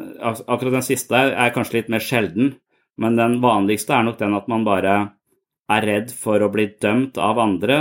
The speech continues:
sånn at man, eh, sørger for å fremstå på en måte som man tenker er sosialt akseptabelt og likende, og så,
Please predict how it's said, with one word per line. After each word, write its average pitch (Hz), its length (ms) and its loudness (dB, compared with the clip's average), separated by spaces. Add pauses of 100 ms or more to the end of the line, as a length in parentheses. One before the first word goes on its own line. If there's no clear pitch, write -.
sånn 104 220 0
at - 120 -4
man, 107 300 2
eh, 104 640 0
sørger 92 400 0
for 117 200 0
å 104 280 0
fremstå 98 500 -2
på 120 60 0
en 113 100 2
måte 110 400 2
som 107 220 0
man 104 140 2
tenker 95 340 0
er 95 80 0
sosialt 98 380 -2
akseptabelt 101 680 -2
og 107 300 0
likende, 107 560 0 (320)
og 104 160 -2
så, 113 420 2